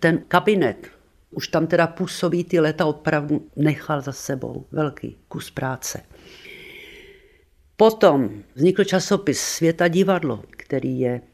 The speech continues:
měsíčníkem, který publikuje jako rozsáhlejší úvahy, statě, kritiky i hry. No a samozřejmě zůstalo Pražský kvadrienále.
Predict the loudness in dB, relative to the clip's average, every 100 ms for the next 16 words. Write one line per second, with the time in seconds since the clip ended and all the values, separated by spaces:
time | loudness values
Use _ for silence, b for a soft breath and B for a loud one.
0 | 0 2 2 -2 -2 -2 -2 -2 -6 -6
1 | -6 -6 -6 -12 0 2 4 2 2 2
2 | 2 0 -2 -4 0 0 0 0 0 -2
3 | -4 -4 -4 -4 -2 -2 -2 -6 -4 -2
4 | 0 -4 -8 -4 -4 -2 -6 -4 -4 -2
5 | 0 2 2 0 -8 _ B B B B
6 | B B B B B B B B B B
7 | _ _ 2 4 4 4 4 4 6 6
8 | 6 4 -2 0 4 6 6 4 0 -2
9 | -2 0 2 4 4 4 4 2 0